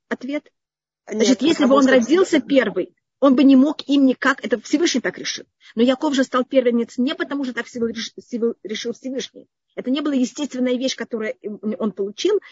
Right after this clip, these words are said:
Speaker 1: а он его как будто создал, он его купил. Поэтому он также может им, а, пользоваться, как он хочет.
Speaker 2: А, но ведь не, не, не в обход Галахи, Галаха, э,
Speaker 1: Да,
Speaker 2: человек,
Speaker 1: но
Speaker 2: если
Speaker 1: это
Speaker 2: кто-то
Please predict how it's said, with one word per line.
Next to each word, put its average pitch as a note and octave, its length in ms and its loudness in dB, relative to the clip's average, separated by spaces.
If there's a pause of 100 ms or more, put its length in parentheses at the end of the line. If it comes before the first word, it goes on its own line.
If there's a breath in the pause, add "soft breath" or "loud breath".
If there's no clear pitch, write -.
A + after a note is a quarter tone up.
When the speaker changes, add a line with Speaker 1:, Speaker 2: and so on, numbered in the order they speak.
(160 loud breath)
Speaker 1:
а A#3 120 2
он C#4+ 140 4
его C4 180 0
как A#3 120 -4
будто B3 240 0
создал, A3 640 -4
он A3 100 -4
его B3 140 0
купил. B3+ 460 -10 (500)
Поэтому C#4 320 -4
он A#3 80 -2
также B3+ 260 -4
может C4+ 300 -2 (140)
им, B3+ 260 -4 (420)
а, G3 260 -8
пользоваться, B3 460 -8
как A3 200 -18
он F#3+ 60 -14
хочет. - 380 -20 (1200)
Speaker 2:
А, F#3 100 -6
но A3 120 -2
ведь A3 160 -6
не, A#3+ 200 0
не, A#3 300 -2
не A3+ 140 -4
в A3 60 -6
обход D4 340 -6
Галахи, C#4 480 -6
Галаха, G3 500 -8 (220 soft breath)
э, F#3 140 -6
Speaker 1:
Да, - 20 -6
Speaker 2:
человек, A3 340 2
Speaker 1:
но C4+ 60 8
Speaker 2:
если B3 180 2
Speaker 1:
это F#3+ 140 -12
Speaker 2:
кто-то F#3 200 -8